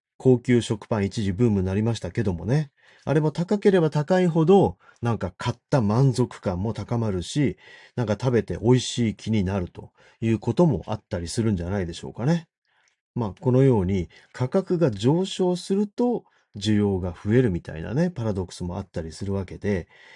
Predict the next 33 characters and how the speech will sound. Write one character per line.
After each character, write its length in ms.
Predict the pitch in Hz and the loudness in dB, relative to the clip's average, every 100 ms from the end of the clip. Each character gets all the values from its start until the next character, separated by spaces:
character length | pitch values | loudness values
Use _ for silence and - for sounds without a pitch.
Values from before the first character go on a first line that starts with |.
| - _ | -20 _
あ、 200 | 101 92 | -8 -4
む 140 | 104 | -4
し 180 | 110 - | -4 -2
ろ 260 | 120 131 - _ | 0 0 -2 _
値 160 | 101 104 | -6 -4
下 180 | - 113 | 0 0
げ 140 | 107 | 0
す 180 | 101 - | -2 0
る 140 | 120 | 0
と 340 | 139 208 208 - | 2 2 2 -2
評 300 | _ 165 165 | _ 2 2
価 160 | 135 107 | 2 -2
も 140 | 95 | -4
下 200 | 87 104 120 | -4 -4 0
が 120 | 175 | 0
る 100 | 101 | 0
商 280 | - 143 110 | 2 2 2
品 260 | 95 95 | 0 0
も 220 | 147 170 - _ _ _ | 2 0 -4 _ _ _
あ 100 | 117 | 0
り 80 | 110 | 0
ま 120 | 95 | -2
す 100 | - | -6
か 100 | 71 | -10
ら、 140 | - _ _ - - | -14 _ _ -20 -6
ま 80 | |
あ、 40 | 123 | -6
注 280 | - 127 110 | -4 -2 0
意 120 | 87 | 0
が 120 | 165 | 0
必 320 | 139 - - | -2 -8 -6
要 240 | 95 - - _ | -6 -6 -14 _
と 200 | 180 | -2